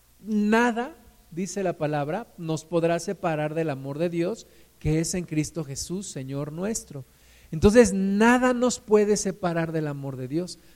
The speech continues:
nada nos puede separar de la victoria. Vamos a tener victoria en todo esto, vamos a tener victoria, vamos a, a ver la gloria de Dios en medio de todo esto.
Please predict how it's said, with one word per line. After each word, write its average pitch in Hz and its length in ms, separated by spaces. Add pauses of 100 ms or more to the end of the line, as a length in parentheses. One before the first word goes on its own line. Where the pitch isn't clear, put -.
nada 220 400
nos 220 200
puede 190 260
separar 160 540
de 151 100
la 139 140
victoria. 131 580 (400)
Vamos 208 640
a 170 320
tener 156 400
victoria 214 640
en 196 80
todo 165 320
esto, 127 400 (340)
vamos 220 440
a 196 80
tener 170 420
victoria, 160 680 (340)
vamos 202 400
a, 202 60
a 185 260
ver 208 400
la 165 120
gloria 170 420
de 147 100
Dios 147 420
en 143 140
medio 139 220
de 135 80
todo 139 320
esto. 147 320